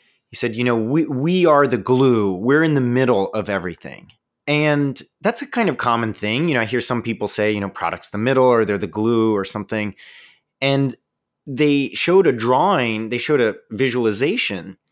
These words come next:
And the funny thing about the visualization, it basically m-, looked like product's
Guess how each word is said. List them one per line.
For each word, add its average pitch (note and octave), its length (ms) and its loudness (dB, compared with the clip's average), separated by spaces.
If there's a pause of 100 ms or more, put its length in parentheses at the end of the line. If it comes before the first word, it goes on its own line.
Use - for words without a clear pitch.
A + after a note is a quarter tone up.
(920)
And D#3+ 240 0
the D#3+ 100 0
funny A#3+ 280 0
thing G3+ 160 -2
about D#3 200 2
the C#3 60 -4
visualization, C3+ 640 0
it G2 120 -4
basically F3+ 480 0
m-, A#2+ 200 0 (360)
looked A#2+ 480 -2 (180)
like B2 380 0
product's B2 500 2